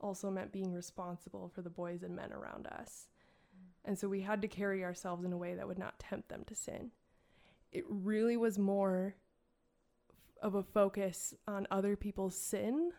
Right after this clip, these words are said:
not even necessarily my own sin. What am I, you know, and,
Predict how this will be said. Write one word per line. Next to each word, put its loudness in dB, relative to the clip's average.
not 4
even 6
necessarily 4
my 2
own -6
sin. -6
What 8
am 10
I, 6
you 10
know, 10
and, 6